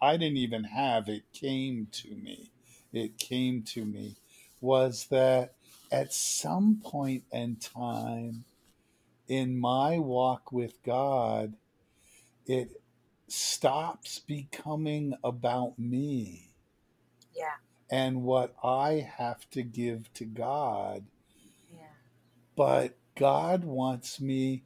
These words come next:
Speaker 1: to take on God's personality.
Speaker 2: Yeah.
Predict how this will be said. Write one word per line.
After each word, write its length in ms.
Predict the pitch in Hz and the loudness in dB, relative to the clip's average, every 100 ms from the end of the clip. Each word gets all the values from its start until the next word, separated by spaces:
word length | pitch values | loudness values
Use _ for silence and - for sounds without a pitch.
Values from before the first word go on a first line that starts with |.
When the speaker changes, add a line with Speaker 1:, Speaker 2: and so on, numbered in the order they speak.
| _ _ - | _ _ -8
Speaker 1:
to 200 | 139 127 | -6 -6
take 500 | - 135 131 131 135 | -2 0 -2 -4 -4
on 380 | 131 127 127 - - _ _ - | -2 0 -2 -6 -16 _ _ -2
God's 680 | 131 143 156 160 147 - - | 2 4 2 2 0 -4 -12
personality. 1500 | - 127 131 113 - 123 123 131 175 180 104 - - - - _ _ _ _ _ _ _ _ _ _ | -14 -6 -4 -4 -6 -4 -4 -4 -4 -2 -4 -6 -16 -20 -20 _ _ _ _ _ _ _ _ _ _
Speaker 2:
Yeah. 80 | - | -20